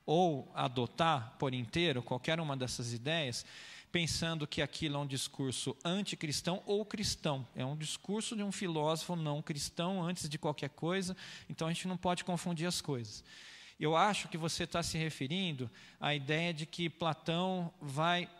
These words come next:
a re-, se referir à ideia das almas, do mundo das ideias, no mundo das almas, e que é des-, desassociado à ideia de um corpo físico, da matéria, como se a matéria fosse ruim,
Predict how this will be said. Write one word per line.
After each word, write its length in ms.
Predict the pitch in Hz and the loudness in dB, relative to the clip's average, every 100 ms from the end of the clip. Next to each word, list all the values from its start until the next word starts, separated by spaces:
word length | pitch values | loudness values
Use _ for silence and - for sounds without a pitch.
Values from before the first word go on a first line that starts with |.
| - 165 | -6 2
a 460 | 143 139 135 127 - - | 4 4 2 -4 -10 -12
re-, 160 | - 143 | -6 -4
se 220 | - 175 | 0 2
referir 480 | 165 156 156 147 156 | 0 0 -2 0 0
à 80 | |
ideia 300 | 160 156 156 | 0 2 2
das 320 | 147 143 117 135 | 2 0 0 2
almas, 540 | 143 165 190 202 165 | 4 4 2 0 0
do 120 | 147 | 0
mundo 380 | 135 165 185 160 | 0 0 0 0
das 220 | 139 131 | 0 0
ideias, 600 | 127 117 127 147 175 160 | -2 0 2 4 4 2
no 120 | 139 | 2
mundo 260 | 135 156 160 | 0 0 2
das 320 | 143 131 117 | 2 2 2
almas, 600 | 127 135 151 175 180 - | 2 4 4 2 0 0
e 80 | 156 | -2
que 340 | - - 160 151 | -4 0 2 4
é 100 | 151 | 2
des-, 240 | 147 139 | -2 -4
desassociado 1080 | 165 196 196 170 165 - - 131 143 156 156 - - - - | -4 -2 0 0 0 -2 0 4 4 2 -4 -10 -14 -12 0
à 160 | 147 | 0
ideia 460 | 151 131 143 156 156 | 0 2 2 2 0
de 140 | 135 | 0
um 120 | 165 | -2
corpo 500 | 170 - 156 151 147 | -2 0 2 2 0
físico, 600 | 135 - 170 185 160 165 | -4 -2 0 0 0 -2
da 140 | 139 139 | -2 0
matéria, 540 | 135 - 147 170 170 | 0 0 0 2 0
como 200 | 165 165 | -2 -2
se 140 | - 160 | 0 0
a 40 | |
matéria 460 | 156 139 147 147 151 | 0 0 0 0 0
fosse 340 | 165 147 160 | -2 -2 -2
ruim, 420 | 156 170 160 196 | 0 0 0 -2